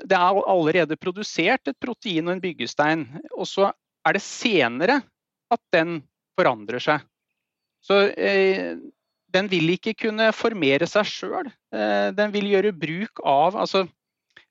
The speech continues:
eh, de, vi produserer alle sammen proteiner, nettopp disse prionproteinene. Når de forandrer seg, så kan de indusere forandring i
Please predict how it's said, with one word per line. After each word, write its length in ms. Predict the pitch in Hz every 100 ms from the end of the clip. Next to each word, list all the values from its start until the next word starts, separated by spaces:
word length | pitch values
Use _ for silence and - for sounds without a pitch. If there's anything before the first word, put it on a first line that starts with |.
| _
eh, 260 | 180 180 175
de, 420 | 170 165 185 208 - _
vi 220 | 202 202
produserer 560 | - 214 208 - 170 185
alle 180 | 170
sammen 320 | 180 180 156 151
proteiner, 560 | 175 - 156 170 247 269 _ _ _ _ _ _ -
nettopp 340 | 156 - 180
disse 240 | 175 - 156
prionproteinene. 960 | 165 147 131 151 - 156 165 214 294 - _ _ _ -
Når 240 | 175 170
de 120 | 175
forandrer 500 | 190 202 156 147 165
seg, 300 | 175 233 285 233
så 200 | - 185
kan 160 | 196
de 140 | 190 202
indusere 600 | 190 202 - 156 135 156
forandring 680 | - 190 151 139 156 180
i 60 | 208